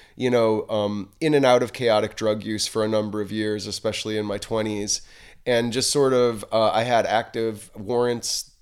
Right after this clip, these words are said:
in Minneapolis, so I went to Pennsylvania, and then I had warrants in Pennsylvania, so I moved to North Carolina.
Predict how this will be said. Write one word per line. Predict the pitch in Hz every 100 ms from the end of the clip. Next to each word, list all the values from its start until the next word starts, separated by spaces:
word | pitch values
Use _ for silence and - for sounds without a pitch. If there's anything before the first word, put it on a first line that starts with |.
| -
in | 120 113
Minneapolis, | 117 110 113 127 131 135 131 - -
so | - 120 113
I | 98
went | 110 113
to | 120
Pennsylvania, | 104 123 - 104 123 135 127 127
and | 117
then | 117
I | 113
had | 110 104
warrants | 104 113 110 107
in |
Pennsylvania, | 98 110 110 104 120 156 151 143
so | - 117
I | 104 107
moved | 117 110 -
to |
North | 123 123
Carolina. | 147 165 226 127 95